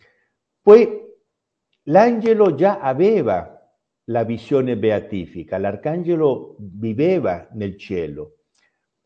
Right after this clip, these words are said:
la Madonna viveva sulla terra. Però la Madonna era destinata ad essere madre di Dio, quindi ad avere una visione bea-, beatifica molto, molto, molto, molto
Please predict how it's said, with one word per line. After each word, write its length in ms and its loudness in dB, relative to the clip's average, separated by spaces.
la 140 -4
Madonna 420 0
viveva 440 -2
sulla 320 -6
terra. 500 -12
Però 260 10
la 120 8
Madonna 680 2
era 220 0
destinata 840 -6
ad 160 -8
essere 400 -4
madre 460 -6
di 160 -8
Dio, 340 -8
quindi 340 -4
ad 200 -6
avere 240 -4
una 180 -4
visione 580 -6
bea-, 300 -4
beatifica 840 -6
molto, 880 2
molto, 720 0
molto, 560 -2
molto 720 -4